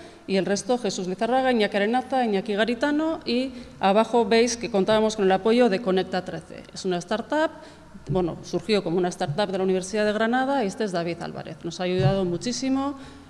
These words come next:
en esto de basarnos en la saga de Star Wars y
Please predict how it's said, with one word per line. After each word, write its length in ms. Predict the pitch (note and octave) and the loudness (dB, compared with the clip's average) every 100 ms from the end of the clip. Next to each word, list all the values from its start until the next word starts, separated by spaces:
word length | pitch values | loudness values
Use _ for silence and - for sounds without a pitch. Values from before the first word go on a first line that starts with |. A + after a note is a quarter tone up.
| - | -6
en 160 | F3+ G3 | 0 0
esto 280 | G3+ G#3+ | 0 -2
de 280 | F#3 F#3 F3+ | 2 2 2
basarnos 640 | E3+ E3 G#3 G#3 A3 G#3+ F#3+ | 2 0 0 2 0 0 0
en 280 | F#3 F3+ | 0 0
la 260 | E3+ E3+ E3 | 0 0 -2
saga 380 | - A3+ G3+ F3+ | 0 0 0 0
de 100 | F3 | -2
Star 300 | F3 A3+ G3+ | -4 -2 0
Wars 560 | F3+ A3+ D4 D#4+ - - | 2 4 2 0 -8 -6
y 760 | F#3+ E3+ E3+ F3+ D#3+ D#3+ E3 | -4 -2 -2 -4 -4 -6 -8